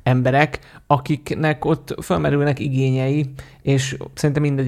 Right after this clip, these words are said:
ide gyökereztethetők a társas igények, tehát azt, hogy mit csinálnak abban az időben, amikor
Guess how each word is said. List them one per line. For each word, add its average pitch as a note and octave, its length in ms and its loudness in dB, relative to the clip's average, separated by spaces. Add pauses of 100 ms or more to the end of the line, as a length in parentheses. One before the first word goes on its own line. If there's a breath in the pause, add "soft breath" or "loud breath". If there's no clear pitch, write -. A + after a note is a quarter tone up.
(100)
ide C#3 140 2
gyökereztethetők C3+ 800 -2
a - 60 -6
társas B2 400 -4
igények, C#3+ 420 0
tehát C3 180 -6
azt, C3 120 -8
hogy C3+ 100 0
mit C#3 140 0
csinálnak C3 500 2
abban C3+ 200 2
az C3 120 0
időben, D3 240 2
amikor C#3 320 2